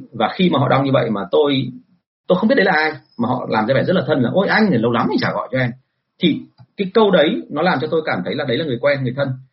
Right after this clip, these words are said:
Nhưng mà sau đó nếu mà tôi cũng lại, tôi gọi mọi từ là đong lại, tức là tôi cũng ấm ờ theo kiểu như vậy, thì họ sẽ tìm cách ép tôi phía đằng sau. Nhưng mà nếu tôi nghiêm lên,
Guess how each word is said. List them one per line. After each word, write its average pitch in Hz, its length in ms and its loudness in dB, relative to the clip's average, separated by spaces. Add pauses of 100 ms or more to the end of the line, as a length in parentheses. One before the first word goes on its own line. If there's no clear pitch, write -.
(140)
Nhưng 151 220 -6
mà 123 80 0 (100)
sau 139 80 -2
đó 123 60 -2 (100)
nếu 123 120 -2
mà 175 140 -4
tôi 131 260 -2
cũng 185 120 -6
lại, - 280 -4 (540)
tôi 151 140 0
gọi 151 160 -2
mọi - 240 -2
từ 135 80 -2
là 113 60 0
đong 156 160 0
lại, - 300 -2
tức 170 60 -2
là 143 100 2
tôi 147 140 0
cũng - 120 -6
ấm 170 200 -4
ờ 170 180 4
theo 143 120 0
kiểu 123 100 0
như 92 100 -4
vậy, - 140 -2 (160)
thì 110 100 -6
họ - 260 -4
sẽ - 80 -10
tìm 131 120 -2
cách 139 140 0
ép 180 160 -2
tôi 113 200 0
phía 107 60 -6
đằng 123 80 -4
sau. 120 140 -10 (880)
Nhưng 175 180 4
mà 135 100 2
nếu 127 280 4
tôi 170 100 0
nghiêm 208 220 4
lên, 196 180 2